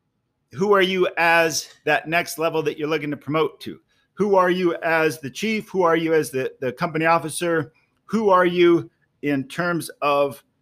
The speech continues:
being in that position? And then you tie that into the department, is like, who is the department? And who is it that they wanna, um,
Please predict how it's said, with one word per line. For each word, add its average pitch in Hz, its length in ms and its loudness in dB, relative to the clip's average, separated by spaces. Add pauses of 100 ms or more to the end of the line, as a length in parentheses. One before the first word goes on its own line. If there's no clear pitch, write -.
(280)
being 190 260 0
in 165 100 0
that 165 200 0
position? 135 440 -6 (1300)
And 165 140 -2
then 175 160 0
you 151 80 0
tie 165 260 0
that 160 160 2
into 156 600 0 (240)
the 139 80 -2
department, 151 640 -2 (300)
is 139 200 -4
like, 143 260 -2 (160)
who 214 280 -4
is 175 360 0
the 170 100 -4
department? 156 540 -2 (680)
And 143 340 -4 (360)
who 214 440 -2
is 175 320 2
it 170 220 0
that 156 160 -4
they 160 100 0
wanna, 151 380 0 (120)
um, 120 360 -2